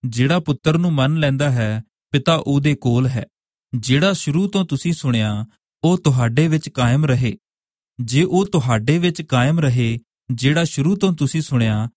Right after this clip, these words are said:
ਤਾਂ ਤੁਸੀਂ ਵੀ ਪੁੱਤਰ ਅਤੇ ਪਿਤਾ ਵਿੱਚ ਕਾਇਮ ਰਹੋਗੇ। ਅਤੇ ਇਹ ਉਹ ਵਾਅਦਾ ਹੈ ਜਿਹੜਾ ਉਹਨੇ ਸਾਨੂੰ ਦਿੱਤਾ ਸੀ,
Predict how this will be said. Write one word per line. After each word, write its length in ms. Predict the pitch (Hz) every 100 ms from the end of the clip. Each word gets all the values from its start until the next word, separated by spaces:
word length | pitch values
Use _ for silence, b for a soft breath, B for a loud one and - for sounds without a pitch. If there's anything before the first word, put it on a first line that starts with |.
| _ -
ਤਾਂ 120 | 170
ਤੁਸੀਂ 380 | 160 143 175 196
ਵੀ 120 | 202
ਪੁੱਤਰ 480 | 208 143 - 185 175 139
ਅਤੇ 160 | 160
ਪਿਤਾ 340 | 160 151 - 165
ਵਿੱਚ 240 | 156 143
ਕਾਇਮ 360 | - 123 127 135
ਰਹੋਗੇ। 420 | 117 127 147 104 _ _ _ _ _ -
ਅਤੇ 240 | 151 190 -
ਇਹ 180 | 170 185
ਉਹ 220 | 170 165
ਵਾਅਦਾ 380 | 185 156 151 151
ਹੈ 340 | 127 110 107 110 _ _ 123
ਜਿਹੜਾ 380 | 113 147 180 -
ਉਹਨੇ 240 | 160 185
ਸਾਨੂੰ 420 | 180 143 127 160
ਦਿੱਤਾ 320 | 156 131 156 160
ਸੀ, 360 | 151 120 123